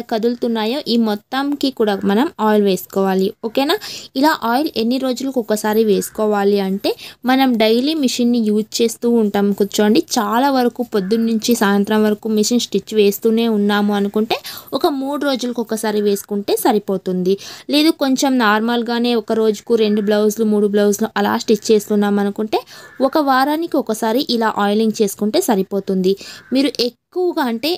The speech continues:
ఆ, రెస్ట్ లేకున్నట్టు మిషన్ స్టిచ్ వేస్తున్నారు అంటే రెండు రోజులకు ఒకసారి అయినా మీరు ఆయిల్ చేసుకోవాలి. ఇది మనకి ఆయిల్ చేసుకునే పద్ధతి. చూడండి, మనం ఇలా, ఇలా మనం కింద వైపు ఆయిల్ వేసుకున్న తర్వాత వచ్చేసి మనం ఇప్పుడు పైన ఆయిల్ వేసుకోవాలి.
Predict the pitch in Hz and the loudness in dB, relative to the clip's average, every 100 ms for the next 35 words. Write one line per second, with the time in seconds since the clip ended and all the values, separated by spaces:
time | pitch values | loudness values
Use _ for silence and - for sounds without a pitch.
0 | - 214 214 214 214 - 320 269 - 254 | -4 -4 -2 -2 -2 -2 0 0 -2 -2
1 | 240 254 240 226 240 247 - 226 220 226 | -2 0 0 0 0 0 0 -2 0 4
2 | 214 220 247 226 220 214 208 208 339 233 | 4 4 0 2 2 2 2 2 2 2
3 | 196 254 262 233 233 226 214 202 202 196 | 2 2 2 0 0 -2 -2 -2 0 2
4 | 190 190 196 269 - 220 214 202 190 - | 2 2 2 2 2 0 0 -2 -4 -6
5 | 196 190 185 185 196 - - 196 320 370 | -8 -6 -4 -4 -4 -10 -4 2 4 4
6 | 247 233 311 220 196 208 208 196 208 254 | -2 -4 -2 0 -2 0 -2 -2 -6 -4
7 | 247 190 185 196 220 214 277 302 208 208 | -2 -2 0 -2 0 0 0 0 2 2
8 | 196 226 403 - _ - - - - - | 2 2 -2 -10 _ -20 -20 -20 -20 -20
9 | - - 320 359 294 247 339 277 254 277 | -10 0 2 2 0 -2 -2 0 2 2
10 | 277 262 226 214 220 214 - 226 214 202 | 2 2 2 2 0 -2 -4 -4 -2 0
11 | 190 202 220 226 220 247 - 480 311 247 | 0 0 0 -2 -2 -2 2 2 4 4
12 | 233 330 - 208 220 269 208 208 190 185 | 2 0 -2 -2 -2 0 2 2 2 -2
13 | - 190 196 190 262 | -2 0 2 2 2